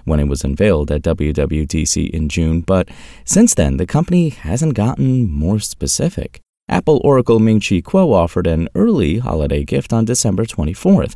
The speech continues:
narrowing down what he believes will be a late January, early February release date for the system. The analyst says that the first wave of Vision Pros are being shipped to Apple in about a month, with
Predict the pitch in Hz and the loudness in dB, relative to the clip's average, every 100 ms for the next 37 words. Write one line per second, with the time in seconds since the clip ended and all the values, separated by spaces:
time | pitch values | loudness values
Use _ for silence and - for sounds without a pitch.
0 | - - - - 73 73 98 139 135 98 | -14 -20 -14 -6 -2 0 0 0 0 0
1 | 90 101 - 101 95 185 233 123 85 - | 0 0 0 -2 0 2 2 0 -2 -2
2 | 98 - - 117 123 123 113 80 113 - | -4 -4 0 0 4 4 4 2 0 -2
3 | - 127 120 117 117 117 110 135 127 107 | -2 2 2 2 2 2 2 0 2 2
4 | - 185 190 98 82 78 76 73 78 76 | 0 -2 0 0 0 0 0 -2 -2 -2
5 | 76 - 71 - - - - 78 71 - | -2 -2 -2 -4 -12 -20 -10 -4 -4 -4
6 | - 92 - - - - - - - 110 | -4 -2 -2 -6 -8 -14 -20 -6 0 2
7 | 104 92 85 - 78 69 73 - 71 67 | 4 2 2 0 0 -2 -4 -4 -4 -4
8 | 73 - 95 - 85 85 82 76 98 92 | -6 0 0 0 -2 -2 -2 0 0 0
9 | 87 98 92 104 - 87 90 117 117 - | -2 0 0 -2 -4 -4 0 0 0 -4
10 | 123 117 - 120 120 113 113 104 98 156 | -4 -4 -2 -2 0 -2 0 -2 0 2
11 | 202 92 107 92 85 - - - - 90 | 2 2 2 2 -2 -8 -20 -20 -4 -2
12 | 82 | -2